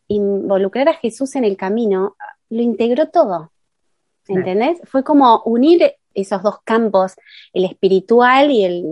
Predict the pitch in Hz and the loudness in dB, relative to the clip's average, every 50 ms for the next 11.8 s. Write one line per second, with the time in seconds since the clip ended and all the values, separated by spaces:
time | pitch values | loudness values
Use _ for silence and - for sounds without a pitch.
0 | 175 180 175 175 170 170 175 202 240 233 202 - - 202 202 196 208 226 226 _ | -6 -6 -4 -4 -4 0 2 4 4 4 4 2 0 0 2 2 2 0 -2 _
1 | _ _ _ _ _ _ _ _ _ 220 202 - 220 220 247 285 330 359 330 294 | _ _ _ _ _ _ _ _ _ -8 -4 -2 0 2 4 4 4 4 4 4
2 | 247 233 233 233 262 294 359 - - - _ _ _ _ _ _ - 262 285 320 | 2 -2 0 2 2 2 2 0 -4 -8 _ _ _ _ _ _ -2 0 0 2
3 | 320 - - _ _ _ _ - - - 262 247 - _ - 294 311 330 - - | 0 -2 -6 _ _ _ _ -14 -6 -4 -4 -4 -4 _ 2 4 4 4 2 -4
4 | _ _ _ _ _ _ _ _ _ - 214 214 202 202 202 196 - - - 220 | _ _ _ _ _ _ _ _ _ -4 -2 -2 0 0 -2 -2 -2 -4 -4 -2
5 | 220 220 214 220 214 214 208 - _ 214 202 196 190 190 202 190 190 190 196 190 | -2 0 0 0 0 -2 -4 -4 _ 0 2 2 2 2 2 0 0 0 -2 -2
6 | 185 180 185 196 214 _ _ - - 202 185 190 190 190 180 180 185 180 180 180 | -4 -4 -4 -6 -10 _ _ -8 -4 -2 0 0 0 0 0 -2 -2 -4 -4 -6
7 | 180 180 190 - _ - _ - 233 226 220 - _ _ 311 330 339 370 349 - | -8 -10 -12 -14 _ -14 _ -4 -4 -4 -4 -6 _ _ 2 4 4 4 4 2
8 | 381 381 392 - - _ _ _ - 240 247 - - 427 - - _ - 185 185 | 0 0 0 -2 -6 _ _ _ -8 -8 -8 -2 -2 -2 -2 -2 _ -8 -6 -6
9 | 196 - _ 262 277 - - 180 - 208 196 - - 330 320 233 - - 262 - | -8 -10 _ -2 0 0 0 2 2 2 4 4 4 4 4 2 2 0 0 0
10 | - 214 190 185 180 - 277 220 214 180 - - 226 220 208 - 196 185 180 170 | 2 2 4 4 4 4 4 2 0 0 -2 -2 0 0 0 0 0 0 0 0
11 | - - - 190 185 233 226 214 196 185 185 185 175 - - - | -2 -4 -6 -6 -2 -2 0 0 2 2 2 0 0 -2 -6 -12